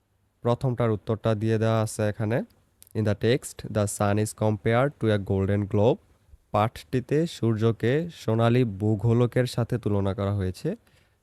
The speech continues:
টেক্সট টু এর মধ্যে এটা লিখতে হবে, in the text, the streets are compared to veins and arteries of a living orga-, organism।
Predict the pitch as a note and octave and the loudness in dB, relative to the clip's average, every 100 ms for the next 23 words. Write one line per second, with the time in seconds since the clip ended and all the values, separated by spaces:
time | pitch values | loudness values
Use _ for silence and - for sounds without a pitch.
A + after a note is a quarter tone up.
0 | _ G#2 - - A#2 A#2 B2 B2 B2 C3+ | _ -4 -4 -6 0 2 2 2 2 0
1 | G3 - _ _ _ _ A2 A2+ A#2 - | 0 -4 _ _ _ _ -4 0 0 0
2 | A#2+ A#2+ C#3 B2 G#2+ - G#2 - - - | 0 2 2 2 -2 -2 -4 -2 -10 -12
3 | - - _ _ _ _ - G#2+ - - | -18 -20 _ _ _ _ -4 -2 -4 -4
4 | C3 D3+ F3+ - A2 G#2+ G#2 G#2 G#2 - | 0 0 0 -6 -2 0 2 0 0 0
5 | A2+ C#3 D#3 - G#2+ G#2 G2 G2 G#2+ G#2+ | 2 2 0 -2 -2 0 -4 0 2 4
6 | A2+ D3 G#3 - - - G#2 G2+ C#3 - | 4 2 0 -8 -18 -4 -2 0 -2 -6
7 | - - G#2 G2+ G#2+ A#2 F3 F3+ - G2 | -16 -2 0 0 0 0 -2 -4 -6 -2
8 | G2 G2 G2+ G#2+ D#3 - - - - G2+ | -2 0 0 0 -2 -4 -14 -10 -4 0
9 | G2+ G2 - G2+ G2+ G#2 G2+ F#2+ F#2 | 0 -2 -2 -4 0 0 0 -2 -6